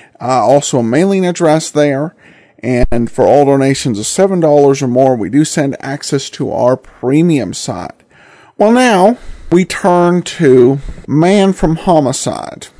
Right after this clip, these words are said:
and it's run over the air, which began the last week of June of nineteen fifty-one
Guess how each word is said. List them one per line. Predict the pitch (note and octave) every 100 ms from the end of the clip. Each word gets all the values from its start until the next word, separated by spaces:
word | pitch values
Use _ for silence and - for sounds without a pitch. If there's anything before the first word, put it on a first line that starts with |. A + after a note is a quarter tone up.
| -
and | C3+ C#3+ C#3 C3
it's | A#2+ A#2+ -
run | C#3 C#3+ D#3 D#3 D#3
over | - D#3+ F#3+ E3+
the | C#3 F#2
air, | A2+ F#2+ F#2+ A3
which | F#3 -
began | G3 F#3+ B3 B3
the | A3+
last | F#3+ F#3+ B3 C#4+ -
week | F3 E3+ D#3
of | C#3
June | C#3+ C#3 F#3 A3+
of | - C#3 C3 B2
nineteen | G#2+ A#2 C#3+ D3 - - C#3+ C3+ C3 A#2 G#2+ A2+ - - -
fifty-one | D3+ C#3+ C#3+ B2+ C3+ D#3 G3+ C4